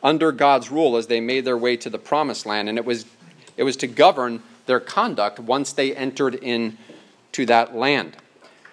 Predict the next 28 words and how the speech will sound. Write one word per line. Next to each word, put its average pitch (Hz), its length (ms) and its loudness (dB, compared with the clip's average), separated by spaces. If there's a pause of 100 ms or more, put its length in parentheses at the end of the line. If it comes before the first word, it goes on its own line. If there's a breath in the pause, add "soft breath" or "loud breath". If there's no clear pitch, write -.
(280 soft breath)
But 170 120 6
it 180 60 4
was 156 180 -2
given 208 320 6
also 175 800 2 (220)
to 160 100 0
reveal 151 560 2
the 175 100 0
reality 110 720 0 (180)
that 139 260 4
none, 147 600 2
according 180 560 0
to - 140 -8
the 147 120 -2
flesh, 165 540 2
could - 180 -2
live 139 340 0
up - 280 0
to 131 180 -4
its 123 260 -4
holy 110 640 -2 (180 loud breath)
standard. 135 540 -2
Before 247 240 0
the 185 80 -2
giving 165 340 0
of 139 120 -2
the 123 80 -2
law 135 500 2